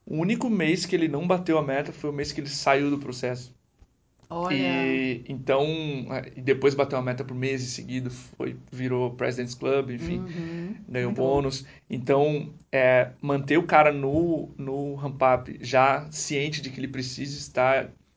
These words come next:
Speaker 1: com muito cuidado, com um olhar muito crítico no
Speaker 2: Uhum.
Speaker 1: processo, nos gatilhos, et cetera. Mantém o cara disciplinado.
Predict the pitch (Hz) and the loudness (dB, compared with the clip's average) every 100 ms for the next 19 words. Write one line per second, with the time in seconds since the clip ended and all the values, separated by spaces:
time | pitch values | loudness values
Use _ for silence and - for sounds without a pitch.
0 | _ _ _ _ _ _ _ _ - - | _ _ _ _ _ _ _ _ -20 -8
1 | 170 156 208 - 208 170 139 147 156 156 | -4 -2 -2 -2 -6 2 6 8 6 2
2 | 151 143 135 143 151 151 - 139 139 - | 0 0 4 2 2 -6 -6 -6 -6 -10
3 | 135 127 123 160 156 160 127 - 127 123 | -6 -4 -4 -6 -10 -8 -10 0 2 2
4 | 127 123 120 123 120 - 123 123 120 - | 0 -6 -4 -4 -4 -8 -8 -6 -8 -6
5 | 127 127 135 131 127 143 139 127 127 - | -4 -2 -2 -4 -2 -4 0 -2 -2 -8
6 | 123 123 123 123 | -8 -4 -2 -2